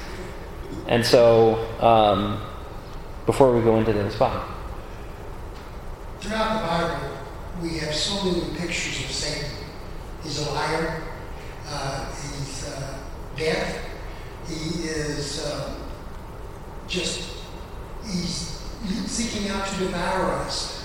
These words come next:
Speaker 2: Uh, he's trying everything possible to foil God's plans. He has throughout all history. And, and so Paul bringing him up here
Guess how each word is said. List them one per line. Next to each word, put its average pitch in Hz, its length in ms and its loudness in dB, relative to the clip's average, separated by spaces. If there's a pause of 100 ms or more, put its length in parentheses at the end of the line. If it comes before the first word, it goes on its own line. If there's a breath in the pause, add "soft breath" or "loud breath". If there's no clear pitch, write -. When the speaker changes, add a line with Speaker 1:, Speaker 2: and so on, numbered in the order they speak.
(140)
Speaker 2:
Uh, 160 320 -2
he's 143 220 -2
trying 160 380 0
everything 254 480 0
possible - 760 0 (640)
to 170 100 -4
foil 202 840 0
God's 170 320 0 (100)
plans. 180 640 -2 (380)
He 147 60 -6 (120)
has 180 280 2
throughout 160 400 0
all 143 240 -2
history. - 440 -4 (840)
And, 175 320 2
and 170 80 4
so 170 240 0
Paul 214 480 2
bringing 202 320 2
him 175 260 2
up - 200 -2
here - 500 0